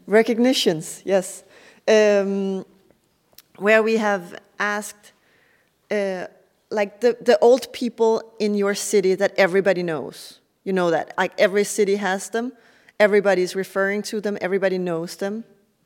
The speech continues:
and asks them about s-, things. We've asked them to choose five pieces from our own collection. So they have decided on five pieces.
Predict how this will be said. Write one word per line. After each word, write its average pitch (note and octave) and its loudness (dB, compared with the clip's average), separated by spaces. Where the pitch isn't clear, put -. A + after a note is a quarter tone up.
and G3+ -6
asks F3 -2
them G3+ -8
about G#3 -6
s-, - -16
things. G#3 -8
We've G#3 -6
asked G#3 -6
them G3 0
to A3 -6
choose G#3 -6
five G3 -4
pieces F#3+ -8
from F3+ -10
our E3+ -6
own E3+ -8
collection. - -14
So G#3 -4
they G#3 2
have F#3+ -6
decided E3+ -6
on D#3+ -10
five D3+ -10
pieces. - -16